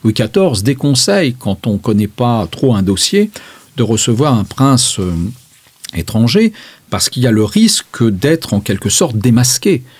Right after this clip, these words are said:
Et le prince doit rester impassible, euh, doit en quelque sorte, euh, conserver, euh, certains secrets en lui.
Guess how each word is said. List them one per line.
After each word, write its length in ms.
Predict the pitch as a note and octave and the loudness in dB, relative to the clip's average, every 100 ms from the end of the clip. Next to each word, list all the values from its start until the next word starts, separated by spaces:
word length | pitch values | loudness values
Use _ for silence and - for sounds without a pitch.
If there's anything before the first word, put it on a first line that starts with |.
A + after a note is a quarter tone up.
| - _ - | -20 _ -6
Et 260 | A2+ C3+ A#2 | 0 2 2
le 280 | G2+ G2 | 2 0
prince 680 | F#2 - D3+ G#3 E3 - - | 0 0 2 2 0 -2 -4
doit 440 | F#2+ F2 G2+ C3+ C3 | -4 0 0 2 0
rester 320 | G2+ - A#2+ | 0 0 -2
impassible, 760 | F#2+ - G2+ - D3 G#3 E3+ - - - _ - | -2 -2 -2 0 0 0 0 -4 -12 -20 _ -10
euh, 240 | G2 G2+ | -8 -6
doit 300 | F#2+ G2+ C3+ | -2 2 2
en 100 | G2 | 0
quelque 300 | - F#2 G2+ | -2 -4 -4
sorte, 560 | - - D3+ - - G2+ | -2 -2 -2 -6 -6 -4
euh, 180 | F#2 F2 - - _ _ _ - - - - | -4 -6 -12 -20 _ _ _ -20 -18 -18 -6
conserver, 720 | G#2 G2+ A2 F#2 G2 C3 A2 | -2 0 -2 -2 0 2 2
euh, 400 | F2 E2+ - - | 0 -6 -10 -8
certains 380 | - - - A2 | -4 -4 0 -2
secrets 500 | - A#2 - C3+ B2 | 0 -2 -2 0 0
en 140 | G2 | 2
lui. 400 | G2+ A2 E3+ A3 | 2 2 4 2